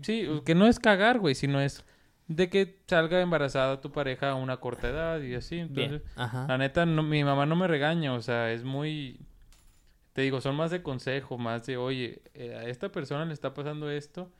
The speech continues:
Speaker 2: Ajá,
Speaker 1: por ser
Speaker 2: ya, ya.
Speaker 1: de esta manera".
Speaker 2: Sí, sí, sí,
Speaker 1: Y
Speaker 2: sí,
Speaker 1: la
Speaker 2: sí.
Speaker 1: neta, yo creo que los entiendo porque mi papá, güey, en sus tiempos fue, si yo soy desmadroso,
Speaker 2: <laughs>
Speaker 1: el vato era un desmadroso
Speaker 2: Ya,
Speaker 1: y medio,
Speaker 2: ya,
Speaker 1: güey.
Speaker 2: ok.
Speaker 1: La neta, tenía sus historias y tiene sus historias, güey, la neta, sí,
Speaker 2: <laughs>
Speaker 1: sí está denso,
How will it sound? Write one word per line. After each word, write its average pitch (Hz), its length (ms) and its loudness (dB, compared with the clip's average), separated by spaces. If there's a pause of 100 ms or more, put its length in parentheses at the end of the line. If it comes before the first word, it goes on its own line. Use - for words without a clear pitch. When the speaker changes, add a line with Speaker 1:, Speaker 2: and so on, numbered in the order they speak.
(100)
Speaker 2:
Ajá, 120 200 -2
Speaker 1:
por 123 220 0
ser 113 240 0
Speaker 2:
ya, 113 80 0
ya. 110 60 -2
Speaker 1:
de 123 140 -2
esta 131 220 -4
manera". 127 400 -4
Speaker 2:
Sí, 123 100 0
sí, 123 120 -8
sí, 120 140 -8
Speaker 1:
Y 117 60 -6
Speaker 2:
sí, 139 120 -2
Speaker 1:
la 143 100 2
Speaker 2:
sí. 151 60 2
Speaker 1:
neta, 160 220 0
yo 196 120 0
creo 202 180 -2
que 208 100 -4
los 175 180 -2
entiendo 147 480 -2
porque 151 240 -2
mi 135 140 0
papá, 139 400 4
güey, 170 240 2
en 135 180 -2
sus 113 180 -6
tiempos 127 520 -2 (340)
fue, 135 500 0
si - 160 -6
yo 143 160 0
soy 202 120 -2
desmadroso, 120 680 -2
Speaker 2:
<laughs> - 540 -6
Speaker 1:
el 113 160 -4
vato 107 400 -6
era 151 300 -2
un 123 280 -2
desmadroso 143 840 -6
Speaker 2:
Ya, 113 160 -2
Speaker 1:
y - 20 -6
medio, 127 400 -6
Speaker 2:
ya, - 80 -10
Speaker 1:
güey. 120 520 -14
Speaker 2:
ok. 110 40 -10
Speaker 1:
La 110 160 -2
neta, 123 560 -4
tenía 107 520 -4
sus 156 380 -6
historias 117 580 -2
y 143 80 -2
tiene 110 280 -6
sus 139 160 0
historias, 127 520 -2
güey, 120 200 -2
la 107 160 -2
neta, 101 320 -8
sí, 226 320 -6
Speaker 2:
<laughs> 190 440 -12
Speaker 1:
sí 120 160 -6
está 117 260 0
denso, 127 540 -2